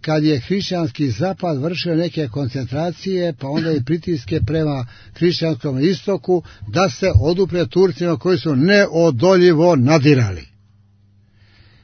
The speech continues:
Vladika Visarion, Trebinski, kaže: „Imam ne znam koliko ljudi pod puškama da se suprotstavimo”, pa očekuje pomoć od Rima, daje neka mala obećanja,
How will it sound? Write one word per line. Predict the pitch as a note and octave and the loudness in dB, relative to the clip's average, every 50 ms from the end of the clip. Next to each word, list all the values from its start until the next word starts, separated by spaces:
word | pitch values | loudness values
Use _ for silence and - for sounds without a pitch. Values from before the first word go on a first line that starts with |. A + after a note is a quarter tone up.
| _ _ _ _ - - - _ - - _ - | _ _ _ _ -20 -20 -20 _ -20 -20 _ -4
Vladika | G#2+ D3 F3+ F3 F#3 - - E3+ | -2 0 0 0 -2 -2 -2 -2
Visarion, | D3+ D3+ C3 - - D#3 D3 D#3+ G#3 G#3 F3 C3 F#2 D#2+ - - - - _ _ _ - - _ _ _ - _ _ _ _ _ _ _ _ _ _ _ | 0 0 0 0 0 0 2 4 4 4 2 0 -2 -6 -10 -16 -20 -20 _ _ _ -20 -20 _ _ _ -20 _ _ _ _ _ _ _ _ _ _ _
Trebinski, | - C#3 F3 F#3 G#3 F#3 B2+ - - - F#2+ - - - _ _ _ _ _ _ _ _ - - _ _ _ _ _ - | 0 0 2 4 4 2 2 0 -4 -10 -14 -14 -16 -20 _ _ _ _ _ _ _ _ -20 -20 _ _ _ _ _ -12
kaže: | - E3+ F3 F3+ F3+ D3+ D#3+ E3+ F3 | -6 -2 0 0 2 2 2 2 2
„Imam | F#3 F3 F3+ F3 E3+ | 2 2 2 2 2
ne | F3+ F#3 | 2 0
znam | D3+ D#3+ E3+ D#3 B2 | 0 0 -2 -2 0
koliko | - E3+ F3+ F3 B2+ - D#3+ | 0 0 0 0 -2 -2 -2
ljudi | E3+ D3+ D#3+ F#3 F#3 D#3 E3 E3 D#3+ A#2 G#2 - | 0 2 2 2 2 2 2 0 0 -2 -2 -4
pod | F3 E3+ A#2+ | -6 -6 -6
puškama | - F#3 F3+ - - - E3 E3 D#3+ E3 E3+ | -6 -6 -6 -6 -6 -4 -4 -2 -2 -2 -2
da | D#3+ E3+ | -2 -4
se | B2 - D#3+ A#2+ | -4 -4 -6 -4
suprotstavimo”, | E3+ F3 D3 E3+ F3+ E3 - - F3+ F3 F3 E3 - - - - - _ _ | -4 -4 -2 -2 -4 -4 -2 -2 -2 0 0 -2 -2 -4 -10 -18 -20 _ _
pa | - F#3 | 0 2
očekuje | G3 F#3 A#2+ B2 F#3+ F3 - F3+ E3+ | 2 2 2 0 -2 -2 0 -2 -2
pomoć | - E3 G3 F#3+ F#3+ E3+ A#2+ - | 0 0 0 0 2 0 0 -2
od | D3 B2 | -2 0
Rima, | B2+ E3+ G#3 G#3 G3 F3 D#3 - _ - - - _ _ _ _ _ _ _ _ _ _ _ _ _ - | 0 2 2 2 0 -2 -6 -10 _ -20 -20 -20 _ _ _ _ _ _ _ _ _ _ _ _ _ -2
daje | A2+ D3 F3+ G3 G#3+ G3+ | 2 4 4 4 4 2
neka | G3+ F#3+ - F#3+ F3+ D#3+ | 2 0 0 -2 0 0
mala | F3 F#3 F#3+ F#3 F3 D#3+ | 2 2 2 2 2 2
obećanja, | D3+ D3 C#3+ A2+ - C#3 D#3 F#3 G#3 G3+ F#3+ E3+ | 2 0 -2 -2 -2 -2 -2 0 0 0 -2 -2